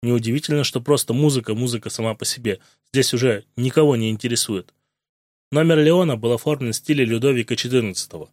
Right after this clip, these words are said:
Рэй миновал прихожую с мрачными стенами из розового мрамора, с золотыми колоннами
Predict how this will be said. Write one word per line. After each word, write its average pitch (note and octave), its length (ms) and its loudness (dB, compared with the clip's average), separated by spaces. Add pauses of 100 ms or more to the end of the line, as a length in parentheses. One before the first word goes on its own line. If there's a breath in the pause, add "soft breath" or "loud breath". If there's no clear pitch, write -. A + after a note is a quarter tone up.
(160)
Рэй D#3+ 180 0
миновал A#2 420 0
прихожую D3 520 2
с - 100 -2
мрачными B2 440 -2
стенами D3 480 -2
из A#2 220 -6
розового A#2+ 460 0
мрамора, G#2+ 520 -2
с - 60 -6
золотыми A2+ 460 -2
колоннами B2 580 -2